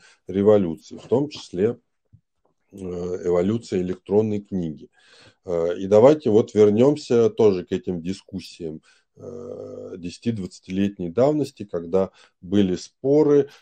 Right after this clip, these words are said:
э, что вытеснит электронная книга печатную или, наоборот, она не нужна, она умрет. Э, верными оказались прогнозы, которые предсказывали электронной книге стать субститутом, спутником с десятью-двадцатью процентами.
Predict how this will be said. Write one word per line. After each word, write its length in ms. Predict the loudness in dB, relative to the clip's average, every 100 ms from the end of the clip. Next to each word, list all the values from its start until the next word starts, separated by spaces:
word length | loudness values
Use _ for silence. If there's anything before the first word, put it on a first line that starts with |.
| _
э, 320 | -12 -8 -6 -8
что 240 | -10 -14
вытеснит 760 | -12 -4 -4 -2 -8 -4 -6 -4
электронная 640 | -4 -4 0 2 2 0
книга 420 | -4 -2 -2 -2 -6
печатную 720 | -10 -2 0 0 -2 -12 -10
или, 200 | -6 -2
наоборот, 640 | 0 -2 0 0 0 -4
она 220 | -6 -6
не 120 | -8 -8
нужна, 440 | -12 -6 -4 -4
она 220 | -4 -4
умрет. 600 | -4 -8 -4 0 0 -2 _ -20 -20 -20 _
Э, 160 | -6 -2
верными 440 | 4 4 4 2
оказались 500 | 4 4 4 4 2 -2
прогнозы, 480 | -4 0 -2 -2
которые 420 | -4 -2 0 0 -2
предсказывали 840 | -4 -8 2 2 2 -2 -2 -4 -8 -20 _
электронной 560 | -6 -6 -2 2 2 2
книге 340 | -4 -4 -4
стать 340 | -8 -2 -2 -2
субститутом, 800 | -8 -10 -8 -12 -8 -8 -8 -14
спутником 800 | -16 -6 -6 -6 -12 -10 -14 -14 _ _
с 280 | -8 -6 -4
десятью-двадцатью 1080 | -6 -10 -14 -6 -6 -6 -10 -12 _ -10
процентами. 720 | -4 -4 -4 -8 -10 -12 -18